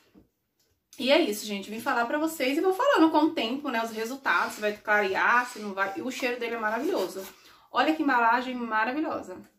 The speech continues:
maravilhosa. E se vocês quiserem dar uma olhadinha, gente, eu vou deixar o site pra vocês aqui. Entra lá no Instagram e digita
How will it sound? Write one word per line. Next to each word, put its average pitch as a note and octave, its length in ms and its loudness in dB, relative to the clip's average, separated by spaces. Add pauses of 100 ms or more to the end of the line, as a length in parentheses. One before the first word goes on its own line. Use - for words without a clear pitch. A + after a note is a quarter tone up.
maravilhosa. G#3 960 0 (340)
E G#4+ 260 6
se G#4 100 -4
vocês D4 400 -2
quiserem G#3+ 500 -2
dar G3 140 0
uma G3+ 80 -4
olhadinha, A3 480 -6
gente, F#3+ 180 -10
eu G#3 60 -14
vou G3 100 -8
deixar A3+ 460 -4
o C#4+ 80 -10
site G3+ 460 -4
pra A3 120 -8
vocês G#3+ 340 -6
aqui. A#3+ 380 -10 (460)
Entra D#4 320 4
lá C#4 160 6
no B3 60 -2
Instagram G#3 500 -4
e A3 80 -10
digita G#3+ 520 -10